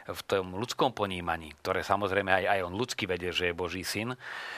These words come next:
si bol toho vedomý ako niekto, kto je šlachtického rodu, tak si to uvedomuje, že je šlachtického pôvodu. On vedie, že je, jeho otcom je Boh, Otec nebeský, ale modlil sa k nemu aj svojou ľudskou psychikou. A preto tam máme často náznaky. Dozvedal sa zo Svätého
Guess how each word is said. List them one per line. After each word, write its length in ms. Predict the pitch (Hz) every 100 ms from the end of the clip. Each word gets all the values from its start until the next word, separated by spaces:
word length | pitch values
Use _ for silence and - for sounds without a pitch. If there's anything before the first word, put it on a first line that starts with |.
| - - -
si 160 | -
bol 160 | 87 92
toho 240 | - 87
vedomý 320 | 90 98 95
ako 160 | 90 87
niekto, 240 | 87 85
kto 160 | 82 90
je 80 | -
šlachtického 560 | 92 - 95 - 87
rodu, 240 | 90 90 87
tak 160 | 90
si 80 | -
to 160 | 95 85
uvedomuje, 400 | 98 92 90 90
že 140 | 85
je 100 | 92 87
šlachtického 640 | - 92 - 92 - 95
pôvodu. 400 | 87 92 95 92
On 80 | 92
vedie, 240 | 90 104 87
že 140 | 90
je, 100 | 90 92 - - 90
jeho 80 | 85
otcom 400 | 104 95 - 92 92
je 160 | 90 - - -
Boh, 240 | 95 95 101 -
Otec 240 | 95 95 90
nebeský, 560 | 87 90 - - 113 135 - - -
ale 320 | 104 123 - 127
modlil 320 | 113 123 135
sa 160 | -
k 160 | - 123
nemu 160 | 131 131
aj 160 | 117
svojou 240 | - 113 120
ľudskou 320 | 165 - 113
psychikou. 480 | - 107 110 - 87
A 80 |
preto 400 | 85 135 - 143 - - - -
tam 160 | 120
máme 160 | 123 107
často 320 | 143 - 143
náznaky. 480 | 120 107 98 87 95
Dozvedal 400 | 113 123 117 110
sa 160 | 98
zo 80 | 85
Svätého 320 | - 92 98